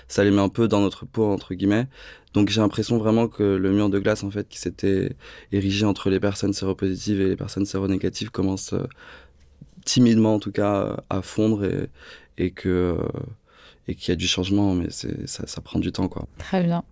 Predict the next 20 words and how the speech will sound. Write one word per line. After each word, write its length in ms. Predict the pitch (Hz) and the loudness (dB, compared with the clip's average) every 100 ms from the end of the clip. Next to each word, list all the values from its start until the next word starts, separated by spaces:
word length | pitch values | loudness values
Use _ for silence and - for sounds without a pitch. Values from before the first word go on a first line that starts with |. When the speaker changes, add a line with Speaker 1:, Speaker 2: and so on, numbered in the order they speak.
| - | -4
Speaker 2:
Et 140 | 175 | 0
du 120 | 175 185 | 2 2
coup, 100 | 226 | 4
bah, 120 | 202 | 4
peut-être 180 | 214 208 | 2 0
ça 120 | 190 | -2
va 100 | 165 | -2
nous 160 | 160 160 - | -4 -6 -4
permettre 300 | 170 175 165 | -2 0 2
de 60 | |
rebondir 500 | 165 165 175 180 202 | 0 2 2 2 0
sur 160 | - 185 | 0 -2
la 400 | 165 160 156 151 156 - | 0 0 0 -2 -4 -8
dernière 560 | - 170 175 180 175 - | -6 0 2 2 -2 -4
question. 540 | 185 175 - - 285 - - - - | -4 -4 -4 0 0 0 -14 -20 -20
Ce 140 | - - | -14 -2
qu'on 180 | 185 180 | 2 2
a 80 | |
reçu, 460 | 175 - - 196 202 | 2 -2 -4 0 4
euh, 260 | 170 151 | 4 2